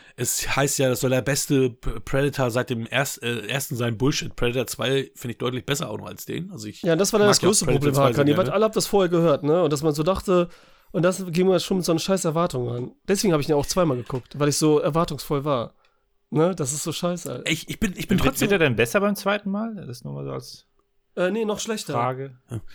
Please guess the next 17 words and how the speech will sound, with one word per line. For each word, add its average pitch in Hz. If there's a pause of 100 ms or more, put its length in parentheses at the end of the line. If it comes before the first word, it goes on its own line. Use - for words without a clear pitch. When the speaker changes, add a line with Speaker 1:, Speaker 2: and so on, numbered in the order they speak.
(300)
Speaker 1:
Also 151
ich 175
bin, 220
ich 156
bin 185
tatsächlich 208
komplett 175
ohne 160
Erwartung 123
rangegangen. 120 (540)
Ähm, 131
trotzdem, 170
weil 131
ich 127
mir 139
gedacht 135
hab, 135